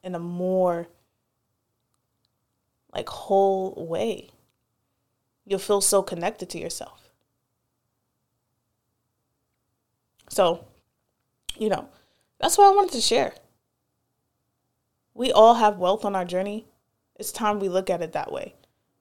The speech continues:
No matter what struggle you're going through, no matter what you don't have, no matter what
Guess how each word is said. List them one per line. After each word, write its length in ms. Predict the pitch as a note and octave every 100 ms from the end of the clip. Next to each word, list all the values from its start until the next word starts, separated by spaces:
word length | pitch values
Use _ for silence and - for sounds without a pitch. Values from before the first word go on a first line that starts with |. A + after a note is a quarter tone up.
| -
No 80 | F3+
matter 220 | G3+ G#3
what 180 | G3 G3
struggle 400 | - F#3+ G3 G3+
you're 160 | F#3+
going 260 | F#3 F#3 F#3+
through, 200 | G3 G3
no 80 | E3
matter 220 | F3+ G3
what 140 | F#3
you 80 | F#3
don't 200 | F3+ F3
have, 340 | - E3 F3+
no 100 | F#3
matter 240 | D#3+ F3 F#3
what 360 | F3+ F3+ F3